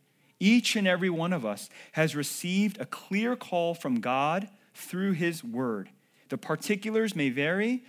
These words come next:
but the trajectory is the same. What that looks like for me, what that looks like for you, it's going to be different, but the direction is the same. We are all called to be disciples of Christ, and we are all called to make disciples of Christ. That's not unique to me.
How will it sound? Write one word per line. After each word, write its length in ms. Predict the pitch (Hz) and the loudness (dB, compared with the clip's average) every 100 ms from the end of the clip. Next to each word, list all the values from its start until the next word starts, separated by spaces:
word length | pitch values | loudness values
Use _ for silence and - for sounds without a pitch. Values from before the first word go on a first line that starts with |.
| - | -10
but 120 | 147 | -4
the 80 | 147 | -4
trajectory 760 | 139 147 139 151 160 - 202 196 | -2 -4 2 2 4 0 0 0
is 120 | 139 | -2
the 100 | 120 | -8
same. 400 | - - 98 85 - _ | -10 -8 -8 -10 -16 _
What 180 | 139 180 | 0 4
that 180 | 214 170 | 4 4
looks 220 | 208 - | 0 2
like 180 | 214 208 | 0 0
for 120 | 180 | 0
me, 240 | 160 175 | 2 4
what 120 | 139 156 | 4 2
that 140 | 175 | 2
looks 160 | 196 226 | 2 2
like 140 | 220 | 0
for 120 | 190 | 0
you, 300 | 165 185 226 226 - | 0 2 2 0 -6
it's 180 | 160 143 | -4 0
going 180 | 185 214 | 2 4
to 80 | 202 | 4
be 120 | 208 | 0
different, 420 | - 185 196 147 | 2 2 4 0
but 120 | 147 | 0
the 60 | 151 | -2
direction 640 | 123 175 196 226 - 247 | -2 2 2 4 4 2
is 120 | 220 | 2
the 60 | 175 | -2
same. 480 | 156 196 202 127 90 _ _ _ - | -4 0 0 -2 -6 _ _ _ -8
We 160 | 156 202 | 4 8
are 120 | 190 | 8
all 260 | - 202 233 | 8 6 6
called 340 | - 208 208 | 4 2 2
to 100 | 202 | 0
be 340 | 120 - 175 202 | -8 0 4 4
disciples 600 | 226 - 175 180 185 185 | 2 0 -2 -2 -4 -6
of 100 | 180 | -10
Christ, 560 | - 123 160 233 - - - - - | -6 -2 -2 -4 -12 -16 -20 -20 -2
and 180 | 156 165 | 2 4
we 60 | |
are 120 | 165 156 | 4 4
all 180 | 170 | 4
called 260 | 180 180 170 | 2 -2 -6
to 100 | - | -4
make 460 | 135 117 131 143 - | -4 0 2 0 -4
disciples 500 | 120 104 92 92 90 | -8 -8 -10 -12 -16
of 80 | |
Christ. 460 | - - 87 - - - - 135 | -20 -18 -18 -20 -20 -20 -6 -4
That's 160 | 147 | 2
not 220 | 190 190 | 4 4
unique 400 | 151 147 165 165 | 2 0 2 0
to 80 | - | -2
me. 400 | 147 151 190 214 | 0 2 4 2